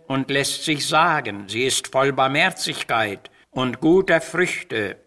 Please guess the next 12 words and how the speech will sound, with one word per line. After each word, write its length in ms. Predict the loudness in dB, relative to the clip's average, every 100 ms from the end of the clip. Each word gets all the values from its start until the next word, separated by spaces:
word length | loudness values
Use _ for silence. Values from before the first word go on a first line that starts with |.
| 2
unparteiisch 1160 | 2 2 2 0 0 -2 0 0 -4 -4 -8 _ _ -8
und 320 | -6 -4 -8 -2
ohne 640 | 4 6 6 2 0 -2 -6 _
Heuchelei." 840 | -4 -4 -4 -8 -6 -2 0 -2 -8 _ _ _ _ _ _ _ _ 0
Auf 300 | 2 2 2
diese 300 | -2 0 -2
Frage, 540 | 2 4 6 4 -2 0
"Wer 500 | 4 4 2 -2 -2
ist 400 | -2 -2 -6 -4
weise 640 | 2 2 2 -2 -4 -4
und 400 | -4 -4 -4 -10
klug?", 580 | -4 -4 -4 -8 -16